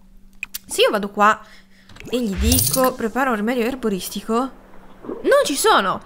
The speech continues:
Quindi secondo me, mm, dobbiamo ancora aumentare la, l'abilità di erboristeria. Vediamo qua a che punto è. È a livello cinque. Mi sa che si raggiunge il livello dieci, quindi alcuni rimedi ancora non li abbiamo sbloccati.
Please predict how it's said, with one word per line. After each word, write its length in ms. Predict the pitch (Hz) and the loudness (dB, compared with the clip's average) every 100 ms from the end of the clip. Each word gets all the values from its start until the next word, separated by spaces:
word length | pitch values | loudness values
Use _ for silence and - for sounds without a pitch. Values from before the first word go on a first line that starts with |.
| - - - | -16 -20 -18
Quindi 200 | - 392 | 2 4
secondo 340 | 311 330 349 392 | 4 0 0 0
me, 300 | 330 302 - - 262 | 4 2 2 -10 -8
mm, 320 | 262 269 262 | -6 -4 -2
dobbiamo 320 | 262 254 330 | -2 0 0
ancora 300 | 320 - 339 | -2 0 2
aumentare 640 | 330 294 285 262 240 247 | 2 -2 -8 -6 -2 0
la, 320 | 247 233 220 220 | 0 2 4 2
l'abilità 420 | 220 240 247 226 | 0 -2 -2 -4
di 120 | 208 | -2
erboristeria. 1040 | 214 202 208 208 - 220 202 202 202 196 202 - - - - - - - - - | -2 -2 -6 -6 -4 -2 0 0 2 2 0 -8 -20 -20 -20 -20 -20 -20 -20 -16
Vediamo 260 | - 214 220 | -8 -6 -6
qua 200 | - 226 | -6 -6
a 60 | 226 | -4
che 100 | 233 | -8
punto 420 | - 240 240 262 | -6 -4 -2 2
è. 140 | 330 339 - - - | 2 0 -16 -20 -14
È 80 | - | -4
a 60 | 370 | 0
livello 420 | 403 302 349 320 | 2 4 2 0
cinque. 880 | - - 190 185 185 202 202 185 185 - - - - - - - - - - - - - | -2 -2 -2 -4 -8 -2 0 0 -4 -16 -20 -20 -20 -20 -20 -20 -20 -20 -20 -20 -20 -20
Mi 60 | - | -6
sa 140 | 349 | -4
che 120 | 359 320 | -2 -4
si 200 | - 285 | 0 2
raggiunge 800 | 269 220 262 294 302 285 294 - | 2 0 -4 -4 -4 0 0 0
il 200 | 247 254 | -4 -2
livello 440 | 247 240 277 277 | 2 4 2 2
dieci, 500 | 226 208 233 208 208 | 0 2 4 2 0
quindi 320 | 226 311 320 - | -4 -2 -2 0
alcuni 380 | 240 247 330 302 | -2 0 -2 0
rimedi 260 | 247 277 | 0 0
ancora 300 | 254 - 302 | -2 0 0
non 160 | 247 285 | 0 0
li 60 | 262 | 0
abbiamo 240 | 220 240 | 0 -2
sbloccati. 680 | 214 208 - 202 180 202 | -2 -4 -2 -4 0 -4